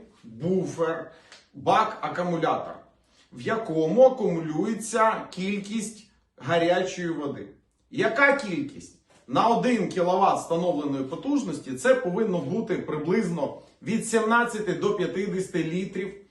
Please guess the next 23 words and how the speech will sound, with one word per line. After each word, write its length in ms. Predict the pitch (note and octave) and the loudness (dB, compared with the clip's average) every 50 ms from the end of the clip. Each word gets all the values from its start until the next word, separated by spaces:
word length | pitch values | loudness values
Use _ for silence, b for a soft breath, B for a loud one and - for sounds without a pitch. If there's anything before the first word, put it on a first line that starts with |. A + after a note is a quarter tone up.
| b b b b b b b b b - - C#3 | b b b b b b b b b -12 -8 -4
е, 400 | D3 D#3 D#3 D#3 D#3 D#3 D#3 D#3 | -2 -2 -2 0 -2 -2 -2 -2
води. 500 | C#3+ C#3 E3 F3 C3+ B2 A2 G2 - - - _ | 0 0 0 0 0 0 -4 -6 -8 -14 -12 _
Тобто 300 | - F#3+ - - - D#3+ - - - - - | -2 0 0 2 2 0 0 0 -4 -6 0
об'єм 720 | G3+ G#3 F3+ D3 D#3+ D3 E3+ G#3 G#3 F3 C3+ A2+ - - - - - - | 4 4 4 4 2 -2 -4 0 0 0 0 0 -2 -6 -12 -16 -18 -16
буфера 720 | C#3 A#2+ A2+ D#3+ G3+ F#3 D3 - - - A2 G#2+ G2 F#2 - | -14 -6 -2 0 0 0 0 -2 -4 -6 -6 -6 -6 -8 -10
акумулятора, 920 | - - - - A#2+ B2 A#2+ A#2+ - A#3 C4+ C#4 C#4+ C#4 C4+ C4+ - B B B B B B B - B2+ | -12 -14 -12 -10 -8 -6 -2 0 0 0 2 2 0 0 0 0 -2 B B B B B B B -8 -4
е, 920 | C#3+ D#3 E3 E3 E3 D#3+ E3 E3 E3 E3 E3 E3 E3 E3 E3 E3 E3 D#3+ D3 D#3+ | -2 -2 -2 -2 -2 -2 -2 0 2 4 4 4 4 4 4 4 4 2 0 -2
відповідно 600 | F3 F3 - F3+ E3+ D#3+ G#3+ C4+ B3+ A#3+ A#3+ G#3+ | -4 -2 0 -2 0 2 2 2 4 4 4 4
до 300 | E3 - E3+ G#3 A3+ - | 4 6 6 8 8 8
потужності 640 | - F3 E3 - F#3 A3 G#3 E3+ F3+ F3 - - C#3+ | 6 2 0 -2 -2 -2 -2 -2 -4 -4 -6 -6 -8
теплового 420 | C#3 D#3 C#3 - D#3+ D3+ D#3 D#3 | -8 -8 -6 -4 -4 -2 -2 -2
насоса. 460 | - D3 C#3+ - C3 A#2+ G#2 - A2 | -4 -4 -6 -6 -6 -8 -8 -8 -10
Чим 260 | G#2+ - - A3+ A#3+ G#3+ | -12 -4 0 2 4 4
більше 400 | F3 G3 E3+ C#3 B2 - C3 B2 | 4 2 0 -2 -4 -4 -6 -6
потужність, 680 | - F3+ G3+ F#3+ - C#4 C#4+ C4 B3+ C4+ C4+ - - | -4 -4 -4 -4 -2 -2 -2 0 2 2 2 2 0
тим 140 | - F#3+ F3+ | -2 -2 -2
більше 420 | E3 D3 F#3+ A3 A3 - - F3+ | -2 -2 -2 -4 -4 -4 -6 -6
бак 300 | D3 C3 D3+ D3+ D#3 D3+ | -4 -2 0 0 0 -2
акумулятора. 640 | D3 C#3 - C3+ C3+ C3 A#2+ A2+ G#2+ - - - - b b b b b b b - | -4 -6 -4 -2 -2 -2 -2 -2 -4 -6 -8 -12 -16 b b b b b b b -8
Десять 480 | A2+ D#3+ F3+ A3 A#3+ A#3 C4+ C4+ - | 0 4 4 6 6 4 2 0 -2
кіловат, 500 | - A#3 B3 A#3+ B3 B3 A#3+ A#3 A#3+ - - B B B B B | 0 2 4 6 6 6 6 4 2 2 -2 B B B B B
будь 240 | - C#3+ F3+ F#3 E3 | -6 -4 -2 0 2
ласка, 440 | F3+ E3 C#3 C3 - - - - | 4 4 2 2 -2 -6 -10 -12